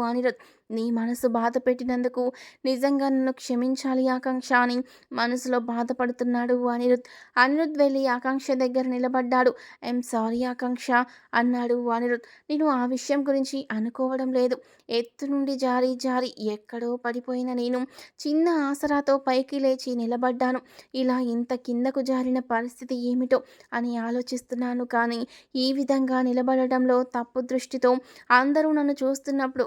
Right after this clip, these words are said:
అది నేను ఒక విషయంగా తీసుకోవడం లేదు సార్. నేను పైకి రావాలి, నా తండ్రి విషయాన్ని ఛేదించాలి అన్న ఆలోచనతోనే నా కళ్ళల్లో నీళ్లు, అంతేకాని మరి ఇంకేం లెక్క,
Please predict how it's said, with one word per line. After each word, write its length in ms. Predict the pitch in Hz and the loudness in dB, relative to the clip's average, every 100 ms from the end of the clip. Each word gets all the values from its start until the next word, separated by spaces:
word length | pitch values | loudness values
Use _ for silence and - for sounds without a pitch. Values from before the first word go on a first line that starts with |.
| - | -4
అది 240 | 190 214 220 | -8 -4 -4
నేను 240 | 220 220 | -4 -4
ఒక 180 | 220 220 | -4 -4
విషయంగా 600 | 220 220 247 247 240 247 | -6 -8 -6 -4 -2 -2
తీసుకోవడం 760 | 247 226 - - 247 247 247 | -4 -6 -8 -8 -6 -2 -2
లేదు 260 | 247 240 247 | 0 0 0
సార్. 320 | 240 247 254 - - - - | 6 6 6 -2 -20 -20 -2
నేను 400 | 269 277 277 277 277 254 | 4 6 6 4 2 2
పైకి 340 | 233 240 277 | 4 2 0
రావాలి, 540 | 254 240 254 262 247 - | 2 2 2 4 2 0
నా 220 | 214 214 | -4 -4
తండ్రి 360 | 220 220 226 240 | -2 -2 -2 -2
విషయాన్ని 640 | 240 - 247 233 233 233 247 - - - | -2 -2 0 2 2 2 -2 -6 -20 -6
ఛేదించాలి 800 | 254 240 254 262 269 254 247 - 202 | 2 4 4 0 2 2 2 -2 -6
అన్న 220 | 220 226 202 | -6 -6 -4
ఆలోచనతోనే 880 | 196 214 226 240 226 220 220 226 226 - _ | -2 -2 -2 -4 -2 0 0 0 -2 -14 _
నా 200 | 262 262 | 0 2
కళ్ళల్లో 560 | 285 254 240 247 247 247 | 2 2 4 4 4 4
నీళ్లు, 400 | 226 226 240 240 - - - | 2 2 2 0 -2 -20 0
అంతేకాని 640 | 214 233 285 285 269 254 262 | 2 2 2 4 4 4 4
మరి 200 | 240 233 | 2 0
ఇంకేం 580 | - 233 240 254 269 | 0 -2 2 4 6
లెక్క, 200 | 254 233 | 4 2